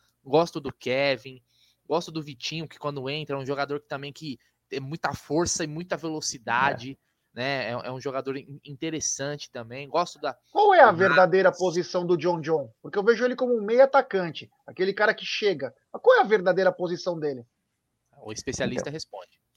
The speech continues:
Speaker 3: é outro, é outro que variou muito a posição dele durante o ano, viu? Na Copinha ele jogou como um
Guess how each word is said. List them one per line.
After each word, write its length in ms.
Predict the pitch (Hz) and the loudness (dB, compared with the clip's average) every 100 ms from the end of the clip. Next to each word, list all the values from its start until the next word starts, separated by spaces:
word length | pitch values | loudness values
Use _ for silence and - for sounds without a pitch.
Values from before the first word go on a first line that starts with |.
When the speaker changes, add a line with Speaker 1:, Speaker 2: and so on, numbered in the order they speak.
| _ | _
Speaker 3:
é 140 | 127 | 0
outro, 380 | 131 131 147 - | 6 6 6 4
é 120 | - | 8
outro 300 | 131 135 139 | 8 8 4
que 140 | 160 175 | -2 0
variou 380 | 156 160 151 170 | 6 8 8 4
muito 340 | 180 175 180 | 4 2 2
a 60 | 156 | 0
posição 500 | 143 131 127 131 123 | 0 -2 -4 -2 0
dele 200 | 120 120 | 0 2
durante 340 | 120 120 120 | 0 0 0
o 80 | 117 | 0
ano, 220 | 113 107 | 2 0
viu? 280 | 113 123 127 | 0 2 2
Na 140 | 120 | -2
Copinha 440 | - 143 - 160 175 | 2 2 4 0 2
ele 120 | 165 | 2
jogou 320 | 147 139 139 | 0 2 2
como 320 | 139 143 135 | 2 0 2
um 440 | 135 135 127 120 | 2 2 -2 -4